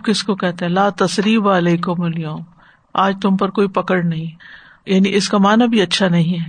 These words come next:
یثرب کا۔ لا مقام لکم، لا اقامت لکم فی مارکۃ خاسرۃ، اس ناکام مارکے میں تمہارا ٹھہرنا نہیں ہے، یعنی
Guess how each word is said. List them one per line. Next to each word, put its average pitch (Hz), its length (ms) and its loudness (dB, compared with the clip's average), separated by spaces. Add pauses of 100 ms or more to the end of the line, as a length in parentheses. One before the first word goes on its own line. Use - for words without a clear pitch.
(100)
یثرب 160 480 -4
کا۔ - 120 -12 (800)
لا 220 200 4 (100)
مقام 240 460 4 (100)
لکم، 294 340 2 (680)
لا 220 260 4 (160)
اقامت 220 560 2 (100)
لکم 226 340 2 (100)
فی 202 280 2
مارکۃ 220 580 2 (220)
خاسرۃ، 185 640 0 (800)
اس 226 220 0
ناکام 220 500 2
مارکے 202 380 2
میں 226 200 4
تمہارا 190 480 2
ٹھہرنا 185 460 2
نہیں 156 300 -2
ہے، 160 120 -10 (800)
یعنی 202 140 2